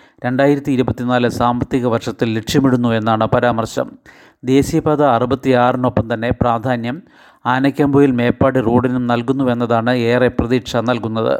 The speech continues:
തുടക്കത്തിൽ മന്ദഗതിയിലായിരുന്നെങ്കിലും പദ്ധതി അടുത്ത കാലത്ത് ഏറെ മുന്നോട്ട് പോയി. ആയിരത്തി അറുന്നൂറ്റി നാൽപത്തിമൂന്ന് പോയിന്റ് മൂന്ന് മൂന്ന് കോടി രൂപ ചെലവ് പ്രതീക്ഷിക്കുന്ന ആനയ്ക്കമ്പൊയിൽ കള്ളാടി മേപ്പാടി ഇരട്ട തുരങ്കപാത നിർമ്മാണത്തിനായി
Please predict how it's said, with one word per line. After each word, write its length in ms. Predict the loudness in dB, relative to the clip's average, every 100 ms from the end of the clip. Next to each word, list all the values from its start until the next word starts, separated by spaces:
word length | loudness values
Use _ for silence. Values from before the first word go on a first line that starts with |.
| -6 _ -20 -20 _ 0
തുടക്കത്തിൽ 420 | 0 0 0 0
മന്ദഗതിയിലായിരുന്നെങ്കിലും 1300 | 0 0 2 2 4 2 0 0 -4 -4 -2 -2 -4 _ _ _ -6
പദ്ധതി 480 | -2 0 0 -4 -4
അടുത്ത 300 | -2 -2 -2
കാലത്ത് 480 | 0 2 0 0 0
ഏറെ 400 | 0 0 2 2
മുന്നോട്ട് 380 | 0 0 0 0
പോയി. 380 | -2 -2 -4 -12 _ _ _ _ _ -2
ആയിരത്തി 440 | 2 2 2 0
അറുന്നൂറ്റി 380 | 0 2 0 0
നാൽപത്തിമൂന്ന് 760 | 2 2 2 0 0 0 2 0
പോയിന്റ് 340 | 2 0 0
മൂന്ന് 400 | -2 -2 0 0
മൂന്ന് 280 | 2 0 -2
കോടി 280 | -2 -2 0
രൂപ 260 | 0 0
ചെലവ് 380 | 0 0 2 2
പ്രതീക്ഷിക്കുന്ന 840 | 0 -2 -4 -4 -8 -6 -2 -2 -4 _ -20 _ _ -2
ആനയ്ക്കമ്പൊയിൽ 720 | 0 0 0 2 4 2 2 -2
കള്ളാടി 380 | 0 0 0 0
മേപ്പാടി 520 | 0 -2 0 0 0
ഇരട്ട 440 | -2 -2 -4 -2
തുരങ്കപാത 760 | -2 0 0 0 0 0 0 -2
നിർമ്മാണത്തിനായി 840 | -2 0 0 0 -2 0 -2 -4